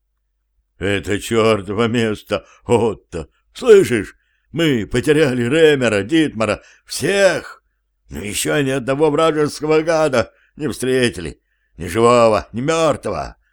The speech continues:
С кем мы воюем в этой чертовой темноте?» Ульман окончательно терял над собой контроль. «Отто,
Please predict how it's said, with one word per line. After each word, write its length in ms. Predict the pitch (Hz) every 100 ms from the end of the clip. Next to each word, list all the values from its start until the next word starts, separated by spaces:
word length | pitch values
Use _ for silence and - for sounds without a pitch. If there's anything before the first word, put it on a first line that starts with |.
| _ _ _
С 140 | -
кем 240 | 147 165 151
мы 100 | 117
воюем 440 | 147 175 180 151
в 20 |
этой 240 | 143 139 143
чертовой 480 | 170 160 139 139 135
темноте?» 640 | 143 156 147 160 156 113 _ _ _ _ _ _ _ _ _ _ _
Ульман 460 | - 123 120 113 95 _ _
окончательно 720 | - 110 120 104 - 110 110 113
терял 460 | - 120 113 110
над 200 | 107 110
собой 220 | - 113 113
контроль. 640 | 120 120 110 110 87 65 _ _ _ _ _ _ _ _ _ _ _ -
«Отто, 680 | 98 113 _ - 92 -